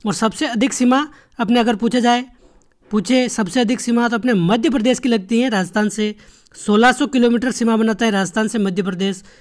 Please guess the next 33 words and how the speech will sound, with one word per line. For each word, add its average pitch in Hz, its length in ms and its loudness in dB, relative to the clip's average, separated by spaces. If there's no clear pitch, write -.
और 202 100 0
अपने 220 180 0
सबसे 226 340 -2
कम 254 220 4
सीमा 262 240 2
पूछी 233 220 -4
जाए 254 260 -2
तो 220 60 -6
पंजाब 214 520 2
राज्य 240 220 0
की 254 80 -2
लगते 233 320 0
हैं, 233 140 0
मा-, 214 340 -4
मात्र 247 280 -2
ए-, 240 380 -4
एटी 226 260 2
नाइन 269 200 2
किलोमीटर 226 340 0
सीमा 220 240 -4
बनाता 208 300 -4
है 208 80 -2
अपने 233 260 -6
पंजाब 196 300 2
के 214 100 -6
साथ 208 220 0
राजस्थान। 190 520 -2
और 226 100 0
देखिए, 226 340 -2
overall 262 420 6
अगर 285 160 2
पूछा 269 220 -4
जाए 262 240 0